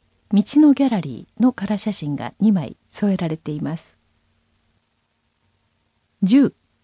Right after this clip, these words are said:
区が助成するエヌピーオーの催しにご参加ください。区民や事業者の方からの寄付金を積み立てて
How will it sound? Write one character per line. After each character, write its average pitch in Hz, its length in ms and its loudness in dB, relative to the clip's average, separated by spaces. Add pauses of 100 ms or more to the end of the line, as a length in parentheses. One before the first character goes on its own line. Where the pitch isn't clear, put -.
(260)
区 359 160 2
が 330 100 0
助 156 180 -4
成 233 260 2
す - 180 -2
る 185 200 -2
エ 190 100 0
ヌ 277 140 6
ピ 285 240 4
ー 277 40 6
オ 240 80 6
ー - 20 2
の 151 100 0
催 156 340 0
し - 420 -8
に 196 120 0
ご 156 140 -10
参 190 240 -2
加 - 100 -10
く 160 120 -8
だ 139 80 -8
さ - 160 -10
い。 - 160 -14 (920)
区 311 120 4
民 339 200 6
や 147 160 0
事 165 160 -4
業 277 160 4
者 202 160 0
の 131 100 0
方 196 220 -6
か 180 120 -4
ら 147 100 -6
の 135 120 -6
寄 - 160 -8
付 - 100 -10
金 247 220 6
を 233 40 6
積 - 180 0
み 226 80 6
立 202 240 -6
て - 20 -8
て - 240 -12